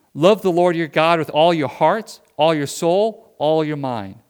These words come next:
This is the first and greatest commandment. The second is like it, love your neighbor as yourself." All the law and the prophets depend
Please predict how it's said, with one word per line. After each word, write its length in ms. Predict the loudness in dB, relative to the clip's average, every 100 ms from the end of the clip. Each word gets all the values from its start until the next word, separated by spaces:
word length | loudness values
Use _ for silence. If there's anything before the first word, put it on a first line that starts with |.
| _ -8 4
This 180 | 4 4
is 120 | 0
the 100 | -2
first 360 | 2 2 2
and 120 | -4 -4
greatest 360 | 0 0 -2
commandment. 440 | -8 -4 -2 -4 -8
The 60 |
second 340 | -2 0 0 -6
is 120 | 0
like 200 | 0 0
it, 160 | -4 -8 -8
love 240 | 2 2 2
your 140 | -2
neighbor 400 | -2 -4 -4 -8 _ _
as 260 | -2 -2 -2
yourself." 680 | -8 -8 -6 -6 -8 -20 _ _ _ _ _ _
All 460 | 6 8 8 6 4
the 100 | -2
law 540 | 0 2 2 -2 -6 _ -10
and 100 | -8
the 60 |
prophets 720 | -6 0 0 0 -6 -12 -18 -20 _ _ _
depend 580 | -16 -6 -4 -2 -4 -8